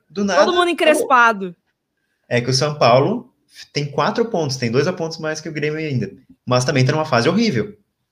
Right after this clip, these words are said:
Speaker 1: Se, se eu não me engano, nem venceu no Brasileiro ainda.
Speaker 2: É, não, não venceu também. Tá abraçado com o Grêmio. Abraçado com o Grêmio. Ó, o <laughs> pessoal aqui, ó.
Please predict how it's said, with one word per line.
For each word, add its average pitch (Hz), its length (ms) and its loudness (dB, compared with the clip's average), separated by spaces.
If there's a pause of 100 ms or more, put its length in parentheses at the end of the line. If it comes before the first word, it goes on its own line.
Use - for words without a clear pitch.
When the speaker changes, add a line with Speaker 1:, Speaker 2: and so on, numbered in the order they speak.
(360)
Speaker 1:
Se, - 440 -4
se - 140 -2
eu 180 40 -2
não 208 80 0
me 185 60 0
engano, 220 160 -2
nem 175 140 -2
venceu 240 300 0
no 214 60 0
Brasileiro 208 400 0
ainda. 135 260 -4 (1800)
Speaker 2:
É, 214 60 -6
não, 254 220 0
não 269 140 2
venceu 277 360 -2
também. 208 300 -8
Tá 208 100 -6
abraçado 226 500 -4
com 302 120 -6
o 254 40 -4
Grêmio. 240 360 -2 (580)
Abraçado 233 800 -2
com 262 180 -8
o - 20 -6
Grêmio. 190 500 -6
Ó, 185 380 -2
o 202 60 0
<laughs> - 20 -20
pessoal 233 640 0
aqui, 208 260 2
ó. 180 80 0